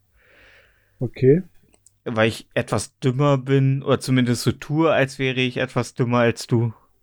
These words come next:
Speaker 2: Und du bist
Speaker 1: Ja.
Speaker 2: eher so der, der Weltenwanderer, der, äh, immer an neuen Sachen interessiert ist.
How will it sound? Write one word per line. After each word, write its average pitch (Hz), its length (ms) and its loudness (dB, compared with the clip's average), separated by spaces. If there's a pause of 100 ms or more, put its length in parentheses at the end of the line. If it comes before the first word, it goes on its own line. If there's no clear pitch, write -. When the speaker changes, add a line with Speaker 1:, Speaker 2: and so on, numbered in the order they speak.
(300)
Speaker 2:
Und 120 120 -6
du 127 60 -6
bist 101 200 2
Speaker 1:
Ja. 123 80 0
Speaker 2:
eher 120 120 2
so 123 140 -8
der, 120 300 0 (220)
der 107 140 -8
Weltenwanderer, 131 920 -2
der, 110 580 -2 (440)
äh, - 80 -16 (160)
immer 135 300 0
an 120 140 -2
neuen 117 240 -2
Sachen 139 580 -2
interessiert 135 640 -4
ist. - 360 -8